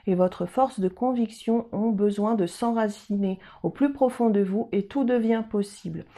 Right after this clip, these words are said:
Si vous souhaitez renouer avec une ancienne relation sentimentale, par exemple, euh, vous êtes convaincu, hein, de toute façon ici et vous allez savoir convaincre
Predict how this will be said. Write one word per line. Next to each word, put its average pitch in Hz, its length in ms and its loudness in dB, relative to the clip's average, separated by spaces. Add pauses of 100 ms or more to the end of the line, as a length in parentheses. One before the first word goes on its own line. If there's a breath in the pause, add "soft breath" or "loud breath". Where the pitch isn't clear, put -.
(220 loud breath)
Si - 180 -2
vous 269 140 2
souhaitez 277 400 2
renouer 247 580 4
avec 202 320 -2
une 214 80 2
ancienne 233 380 0
relation 196 440 -2
sentimentale, 202 840 -4
par 214 160 -2
exemple, 190 480 -4 (440 loud breath)
euh, 190 120 4
vous 202 220 4
êtes 226 160 4
convaincu, 233 720 2
hein, 185 140 0
de 185 120 0
toute 180 220 -10
façon 185 340 -4
ici 185 420 -4
et 214 100 2
vous 190 260 -2
allez 214 260 0
savoir 233 560 -2
convaincre 233 560 0